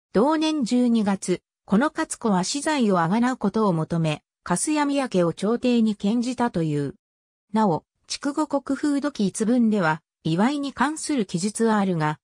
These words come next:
勝子に関する記述はない。乗場古墳一説に勝子の墓とされる。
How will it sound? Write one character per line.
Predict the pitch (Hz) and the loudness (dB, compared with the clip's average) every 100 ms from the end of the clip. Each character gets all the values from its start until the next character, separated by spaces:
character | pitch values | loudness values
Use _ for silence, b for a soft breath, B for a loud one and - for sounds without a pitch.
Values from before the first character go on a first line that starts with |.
| _ _ | _ _
勝 | 262 277 - | -6 -6 -2
子 | 240 | 2
に | 202 | 2
関 | - 170 247 | 0 0 0
す | - 262 | 0 -2
る | 196 | -2
記 | - | -2
述 | 170 214 202 | -6 -4 -2
は | 190 | 0
な | 175 170 | 0 -2
い。 | 143 - _ _ _ 170 | -4 -8 _ _ _ -2
乗 | 180 285 | 0 2
場 | 285 | 0
古 | 269 294 | 0 -2
墳 | 285 220 160 | 4 2 2
一 | - | -2
説 | 277 269 247 | -4 -2 -2
に | 240 | -2
勝 | 240 254 | -4 -8
子 | - 220 | -2 0
の | 180 | 0
墓 | - - 247 | -4 -6 -4
と | 214 | -2
さ | 190 170 | -2 -2
れ | 160 | -2
る。 | 147 | -4